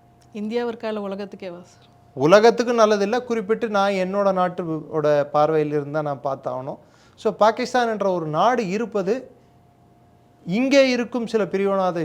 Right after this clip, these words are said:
Speaker 2: சக்திகளுக்கு ஊக்கம் அளிக்கக்கூடியதாக இருக்கிறது, ஹார்லிக்ஸ் பூஸ்ட் மாதிரி. So, அழியட்டும் பாகிஸ்தான், ஒழியட்டும் பிரிவினைவாதம்.
Speaker 1: Sure.
Speaker 2: Continuing with your question, ஆசிம் முனீர்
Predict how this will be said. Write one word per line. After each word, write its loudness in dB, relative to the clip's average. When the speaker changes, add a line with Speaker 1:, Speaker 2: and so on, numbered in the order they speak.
Speaker 2:
சக்திகளுக்கு -4
ஊக்கம் 0
அளிக்கக்கூடியதாக -4
இருக்கிறது, -8
ஹார்லிக்ஸ் 2
பூஸ்ட் -8
மாதிரி. -6
So, 2
அழியட்டும் 2
பாகிஸ்தான், -4
ஒழியட்டும் -4
பிரிவினைவாதம். -6
Speaker 1:
Sure. -16
Speaker 2:
Continuing 2
with -2
your -2
question, -4
ஆசிம் -2
முனீர் -6